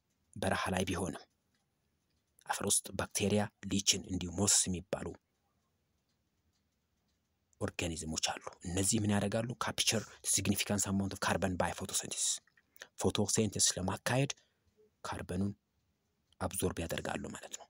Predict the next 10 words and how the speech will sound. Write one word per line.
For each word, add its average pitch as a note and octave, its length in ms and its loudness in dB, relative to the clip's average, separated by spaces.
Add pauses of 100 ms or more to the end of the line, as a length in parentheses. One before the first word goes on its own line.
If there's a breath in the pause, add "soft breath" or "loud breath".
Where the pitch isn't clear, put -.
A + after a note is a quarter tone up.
Restore - 420 4
the G#2 140 6
world's G#2 460 8 (220 loud breath)
soil G2 460 2
could - 260 -2
offset - 540 0
some - 300 -2
of - 120 -10 (120)
huge G#2+ 400 0
increase A2 520 2